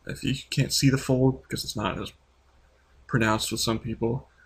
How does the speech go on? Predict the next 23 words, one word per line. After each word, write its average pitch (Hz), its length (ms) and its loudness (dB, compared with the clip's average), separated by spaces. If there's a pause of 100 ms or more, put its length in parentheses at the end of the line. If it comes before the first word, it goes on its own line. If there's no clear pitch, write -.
uh, - 40 -4
you 110 100 0
can - 140 -8
kinda 143 200 4
just 139 260 0
draw 113 280 4
with 110 140 -2
your 104 80 -4
mind 104 260 -2
an 104 80 -6
imaginary 104 520 -2
li-, 98 140 -6 (240)
curved 110 360 0
line 107 400 -4
from - 400 -10 (340)
this - 200 -2
landmark 110 640 0
to - 100 -10
this 95 200 -2
one, 175 260 4 (1160)
and 107 580 -6 (120)
roughly 143 360 2
halfway, 113 680 -2